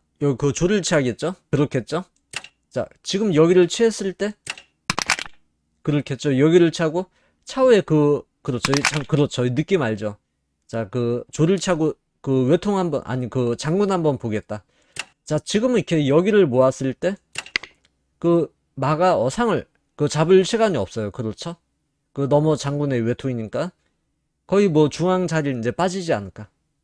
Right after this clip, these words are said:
그렇겠죠. 네. 아직 그 관절기, 어, 기술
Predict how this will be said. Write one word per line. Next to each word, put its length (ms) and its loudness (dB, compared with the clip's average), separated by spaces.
그렇겠죠. 640 -4
네. 120 -20
아직 220 -6
그 220 2
관절기, 680 2
어, 180 -4
기술 420 -2